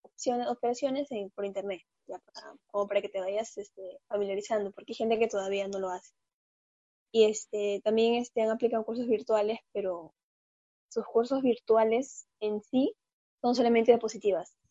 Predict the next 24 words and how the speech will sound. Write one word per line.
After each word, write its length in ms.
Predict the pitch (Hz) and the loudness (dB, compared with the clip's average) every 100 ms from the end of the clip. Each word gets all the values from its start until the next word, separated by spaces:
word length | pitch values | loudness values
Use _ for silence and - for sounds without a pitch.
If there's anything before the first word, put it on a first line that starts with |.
| - - | -12 0
Eh, 440 | 214 202 196 190 - _ _ - | 2 2 0 -4 -8 _ _ -6
los 140 | 226 | 4
cursos 220 | - 262 277 | 8 10 10
de 60 | |
la 100 | 208 | 6
malla, 300 | 214 196 180 | 2 -2 -2
¿no? 220 | 185 214 - _ _ _ | -6 -8 -12 _ _ _
Y 60 | - | -6
nosotros 360 | 214 214 233 226 | -4 0 0 2
pensamos 440 | 220 214 220 226 | 0 0 -2 -2
que 340 | - 202 - - | -2 -2 -2 -2
estos 340 | 220 - 233 | -2 -2 -2
cursos 280 | 262 233 247 | 6 8 10
virtuales 480 | 240 214 - 220 226 220 | 8 8 6 4 4 0
ahora, 340 | 208 208 220 | -2 0 0
por 160 | 214 208 | 0 -4
eso 200 | 196 214 | -4 -2
de 100 | 208 | 0
la 100 | 190 | 0
pandemia, 540 | 190 202 202 202 208 - - | -2 -2 -2 0 -2 -4 2
iba 200 | 220 202 | 6 6
a 40 | |
ser 160 | - 202 | 4 -2
así. 320 | 196 220 185 | 0 0 -2